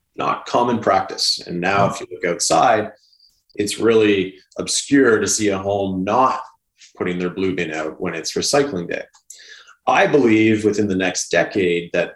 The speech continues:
every single home will have some form of food waste management system. Whether that's a backyard composter, whether that's a green bin, or whether it's a food cycler, I'm not sure. But in a decade from now,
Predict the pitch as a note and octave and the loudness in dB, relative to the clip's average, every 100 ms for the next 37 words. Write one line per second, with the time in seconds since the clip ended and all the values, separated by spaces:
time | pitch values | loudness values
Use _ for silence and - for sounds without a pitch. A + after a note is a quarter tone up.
0 | _ C#3 D#3+ D#3 C3+ A2+ G2 G#2 A2+ G#2 | _ 0 2 2 2 2 2 2 2 2
1 | F#2+ F2+ F#2+ F#2+ - C3+ C3+ C3+ - G#2 | 0 -2 -2 0 0 2 0 0 -2 0
2 | G#2 F#2+ - - A2 G2+ F2+ F2+ - D#2+ | 0 -2 -6 -2 0 2 0 0 -4 -6
3 | E2 F2+ E2 - C#2+ - - - - - | -4 -2 -4 -8 -10 -8 -6 -6 -8 -12
4 | _ _ - - _ _ - C3 D3+ D3+ | _ _ -20 -20 _ _ 0 2 4 4
5 | C3 - A2 - F2+ - E2+ E2 - A2+ | 4 2 0 0 -2 -4 -4 -4 0 0
6 | G2+ G#2 G2+ - F2 F#2+ F#2 F2 E2 - | 2 0 0 -4 -2 0 0 -2 -2 -4
7 | F2 A#2 A2+ G#2+ F#2+ F2+ - F#2 F2+ F2+ | -2 2 2 2 0 -4 -8 -6 -2 -2
8 | E2 - - - A3 - F#2 E2+ F#2 F#2 | -2 -6 -4 0 2 2 -2 -2 0 2
9 | B2 A#2+ G2 - - D3 - - _ - | 2 0 -2 -2 0 0 -2 -8 _ -20
10 | - - - _ G2 F#2+ A#2+ A2+ G#2+ - | -20 -20 -20 _ -12 0 4 4 2 -4
11 | - _ - B2+ A#2 C#3 D3+ D3+ - - | -16 _ -4 0 2 4 4 2 0 0
12 | G#2+ G2+ F#2+ F#2+ F#2 F#2 | 0 2 2 0 0 -4